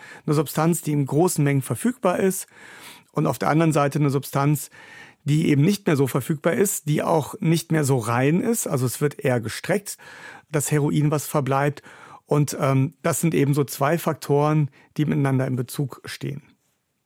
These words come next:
Crack ist das eine Problem, was schon, äh, virulent ist und sehr um sich gegriffen hat in den letzten Jahren. Wir sind im Moment in einer Entwicklung, die uns sehr mit Sorge, ja,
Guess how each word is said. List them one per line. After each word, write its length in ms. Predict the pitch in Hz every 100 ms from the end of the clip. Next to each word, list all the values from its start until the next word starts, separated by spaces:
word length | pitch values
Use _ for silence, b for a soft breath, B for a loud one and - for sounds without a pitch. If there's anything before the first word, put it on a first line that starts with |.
| _ _ _ - B B B B B B B B
Crack 260 | - 220 -
ist 140 | 180
das 100 | 165
eine 340 | 143 131 185 233
Problem, 640 | - 190 185 190 240 262
was 200 | 165 -
schon, 420 | - 156 143 143 -
äh, 220 | 156 131
virulent 520 | 160 139 131 156 -
ist 300 | 202 196 -
und 340 | - 143 143
sehr 420 | - 147 131 131 139
um 160 | 170
sich 160 | 196 -
gegriffen 460 | 185 180 185 175
hat 160 | 165 170
in 100 | 160
den 60 | 151
letzten 320 | 156 - 151
Jahren. 480 | 147 151 165 170 B B B B B B
Wir 160 | 151 131
sind 240 | 160 170
im 120 | -
Moment 400 | 156 139 165 233
in 100 | -
einer 200 | 170 160
Entwicklung, 520 | 156 151 170 175 160 147
die 120 | 143
uns 180 | 135 -
sehr 200 | 139 139
mit 160 | 127
Sorge, 640 | - 143 202 190 190 190 190 B B B B -
ja, 480 | 202 175 151 147